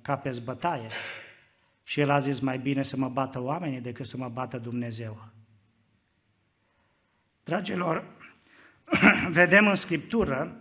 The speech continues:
situații de un fel sau de altul. Când oamenii puși sub o anumită presiune au acceptat anumite compromisuri.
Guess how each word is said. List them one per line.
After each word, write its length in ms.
situații 600
de 100
un 160
fel 240
sau 240
de 120
altul. 480
Când 160
oamenii 500
puși 320
sub 200
o 40
anumită 440
presiune 760
au 180
acceptat 800
anumite 460
compromisuri. 760